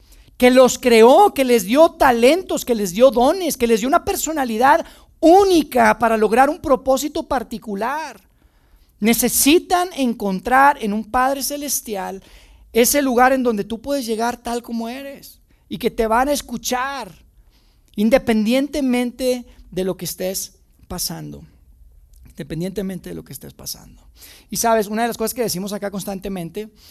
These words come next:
y hacemos muchas series de esto, ¿verdad? De tomar buenas decisiones y todo, porque es importante para nosotros, creemos que de eso se trata el, el, el, el cristianismo, pero hablamos mucho de que queremos que en este lugar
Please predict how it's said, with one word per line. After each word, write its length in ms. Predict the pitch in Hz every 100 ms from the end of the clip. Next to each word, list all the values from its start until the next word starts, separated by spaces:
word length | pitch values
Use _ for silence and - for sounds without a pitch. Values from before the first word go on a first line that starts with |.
| -
y 80 | 170
hacemos 240 | 165 214
muchas 240 | 247 247 -
series 360 | 226 214 202
de 140 | 170 165
esto, 220 | - 185
¿verdad? 240 | 165 175
De 100 | 180
tomar 240 | 170 156 165
buenas 220 | 175 170
decisiones 520 | 160 139 160 156 156
y 40 |
todo, 200 | 156 147
porque 200 | 147 147
es 80 | 147
importante 560 | 247 247 151 233 320 277
para 160 | 208
nosotros, 300 | 160 147 165
creemos 320 | 170 170 196 -
que 80 |
de 40 | 175
eso 100 | 185
se 120 | 202
trata 500 | 190 180 196 185 139 _ _ - -
el, 220 | 160 165
el, 280 | 165 151 151
el, 200 | 160 151
el 120 | 156
cristianismo, 720 | 147 147 147 147 214 135 151 - - - -
pero 120 | 208
hablamos 280 | 220 247 285
mucho 260 | 285 294
de 100 | 294
que 140 | 254 220
queremos 520 | 208 214 254 277 -
que 180 | - 220
en 100 | 208
este 320 | 220 - 262
lugar 540 | 269 262 220 220 214